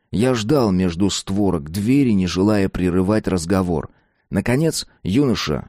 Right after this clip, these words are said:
шмыгнул носом и спрятал письмо в задний карман. «Хочу познакомить тебя с мистером Харланом Паркером, Озмен», сказал Авги. «Он работает на правительство».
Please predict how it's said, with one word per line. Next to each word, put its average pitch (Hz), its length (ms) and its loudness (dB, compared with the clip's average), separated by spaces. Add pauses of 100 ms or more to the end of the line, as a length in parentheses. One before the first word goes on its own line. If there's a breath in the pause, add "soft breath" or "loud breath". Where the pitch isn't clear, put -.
шмыгнул 113 680 0
носом 151 640 2
и 101 100 0
спрятал 139 460 2
письмо 101 420 0
в 87 80 -6
задний 87 380 0
карман. 80 560 -2 (640)
«Хочу 110 320 2
познакомить 117 840 2
тебя 90 540 0
с - 200 -6
мистером 104 760 2 (200 soft breath)
Харланом 113 840 2
Паркером, 101 760 0 (200)
Озмен», 104 1000 2 (180)
сказал 107 640 0
Авги. 82 540 0 (240)
«Он 123 260 2
работает 160 680 2
на 151 120 0
правительство». 127 1000 0